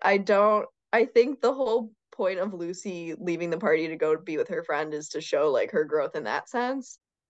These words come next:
Also, I don't think L D would be Lucy's type, is my, I just, if, if we were playing into this, I just don't see it. I don't see it together.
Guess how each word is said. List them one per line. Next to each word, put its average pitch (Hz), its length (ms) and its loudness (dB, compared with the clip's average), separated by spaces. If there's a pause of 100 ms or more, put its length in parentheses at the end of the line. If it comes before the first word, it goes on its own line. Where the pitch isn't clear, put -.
Also, 226 340 4
I 233 80 8
don't 190 400 2
think 190 200 0
L 185 180 2
D 170 200 -8
would 165 160 -8
be 160 140 -6
Lucy's 143 480 -10
type, 180 380 2 (560)
is 196 200 2
my, 160 280 -4 (160)
I - 100 -4
just, - 420 -10
if, - 300 0
if 196 240 4
we 202 140 6
were 196 340 2
playing 180 300 2
into 180 220 -4
this, 196 260 2
I 196 100 2
just 240 180 -10
don't 254 200 -2
see 285 140 -2
it. 175 340 -2
I 175 120 -4
don't 175 240 -6
see 180 120 -10
it 175 100 -10
together. 165 500 -6